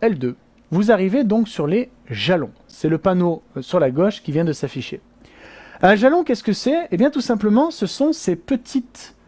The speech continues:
choses, ces petits objectifs. Un objectif, c'est ce que l'on appelle un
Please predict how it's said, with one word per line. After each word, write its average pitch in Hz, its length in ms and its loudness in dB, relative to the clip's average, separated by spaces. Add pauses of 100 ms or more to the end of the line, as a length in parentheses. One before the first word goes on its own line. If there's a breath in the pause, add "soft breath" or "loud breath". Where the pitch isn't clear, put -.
choses, 190 480 0
ces - 160 -8
petits 247 400 -2
objectifs. 202 680 -4 (460)
Un 285 180 6
objectif, 208 720 0 (120)
c'est 160 140 -4
ce 165 140 -6
que - 120 -4
l'on 151 160 0
appelle 185 300 0
un 185 140 -4